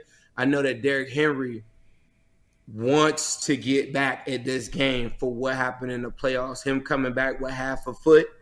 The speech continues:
<laughs> You know, he, he's, he's out to run that ball. And, and the only way, and I'm gonna be honest with the Bengals fans,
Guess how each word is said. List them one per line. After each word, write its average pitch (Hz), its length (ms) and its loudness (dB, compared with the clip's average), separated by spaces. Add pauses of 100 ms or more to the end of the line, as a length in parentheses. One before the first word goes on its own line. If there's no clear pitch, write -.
(440)
<laughs> 135 100 4 (320)
You 156 240 4
know, 151 220 10
he, 156 180 8
he's, 147 440 2
he's 147 300 2
out 156 400 2
to 147 160 0
run 139 320 4
that 135 220 0
ball. 131 440 -2 (240)
And, 135 360 -4
and 139 200 0
the 127 200 -6
only 190 320 4
way, 185 480 2
and 143 120 -2
I'm 151 120 2
gonna 156 120 2
be 160 140 4
honest 165 400 2
with 135 140 -2
the 135 80 -6
Bengals 123 360 -6
fans, 117 420 -12